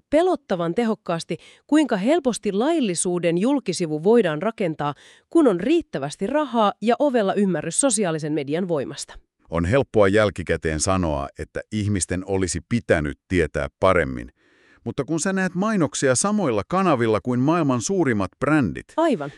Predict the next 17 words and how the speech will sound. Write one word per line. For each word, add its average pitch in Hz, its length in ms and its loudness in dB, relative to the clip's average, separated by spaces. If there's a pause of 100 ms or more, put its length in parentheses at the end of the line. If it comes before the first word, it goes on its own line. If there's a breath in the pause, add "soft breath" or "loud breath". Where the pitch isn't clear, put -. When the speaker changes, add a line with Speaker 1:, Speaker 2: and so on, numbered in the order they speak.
Speaker 2:
ja 98 120 -2
kun 135 240 0
idolisoimasi 143 800 0
somevaikuttaja 98 1120 0
takaa 135 380 0
tuotteen 120 480 -2
toimivuuden, 73 720 0 (340 soft breath)
on 135 140 0
helppo 175 400 0
langeta 127 400 2 (100)
ansaan. 87 520 0 (360)
Se - 140 -4
luo 175 260 0
todella 120 360 2
voimakkaan 113 600 0
luottamuksen 151 720 -2
illuusion. 80 720 -2